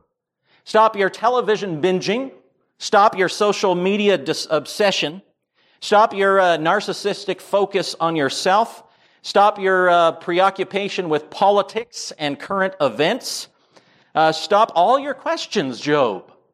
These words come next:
and consider the wondrous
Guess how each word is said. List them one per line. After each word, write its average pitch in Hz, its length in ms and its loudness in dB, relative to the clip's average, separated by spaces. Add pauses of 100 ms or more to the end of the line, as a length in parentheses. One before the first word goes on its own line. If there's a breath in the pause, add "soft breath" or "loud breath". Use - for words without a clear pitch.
(1500)
and 143 180 -4
consider 139 840 -2 (540)
the 117 100 -2
wondrous 107 1000 -2